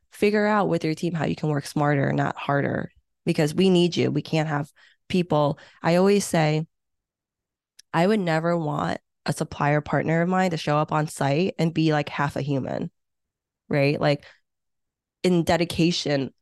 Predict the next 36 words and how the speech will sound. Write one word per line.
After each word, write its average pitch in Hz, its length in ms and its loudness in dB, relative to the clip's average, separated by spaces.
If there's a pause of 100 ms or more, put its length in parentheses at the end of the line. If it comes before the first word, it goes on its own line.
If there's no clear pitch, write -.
(140)
of 151 280 0 (140)
providing 151 640 0 (300)
excellence 156 720 0 (320)
in 147 420 2 (340)
success - 520 -2
for 143 360 2
this - 260 -2
particular 143 560 0
program, 131 520 -2
I 170 140 0
want 226 180 -2
you 175 100 0
to 160 60 -2
feel 147 380 -4 (140)
as 220 240 -2
whole 180 240 0
as 156 120 -2
possible. 156 460 -6
So 147 120 -6
you 175 160 -2
come 202 260 0
in 156 240 2 (320)
with 139 80 0
a 143 60 -2
positive 196 600 0
mental 175 280 0
attitude 147 720 -2 (340)
and 143 300 0
you've 143 120 -2
had 180 220 2
enough 202 300 4
sleep. 151 520 0 (260)
Like, 156 200 0 (100)
I 180 200 2
need 175 280 0
you 156 360 0